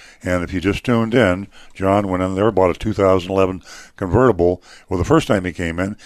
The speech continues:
he said, "I'm gonna come back, uh, and, and see you." Uh, he did come back and bought the car, but the manager came in and said, "Thank you for coming back, and we're gonna take, to, uh, to show you we appreciate that,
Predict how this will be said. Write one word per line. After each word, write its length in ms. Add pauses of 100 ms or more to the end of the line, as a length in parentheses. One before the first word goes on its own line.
(140)
he 100
said, 120
"I'm 80
gonna 100
come 240
back, 340 (460)
uh, 280
and, 520
and 220
see 240
you." 200 (500)
Uh, 140
he 200
did 220
come 220
back 360 (460)
and 440 (340)
bought 220
the 100
car, 420
but 200
the 80
manager 400
came 280
in 280 (300)
and 120
said, 360 (500)
"Thank 340
you 60
for 160
coming 320
back, 280
and 140 (320)
we're 120
gonna 140
take, 380
to, 240
uh, 40 (100)
to 100
show 220
you 160
we 180
appreciate 480
that, 340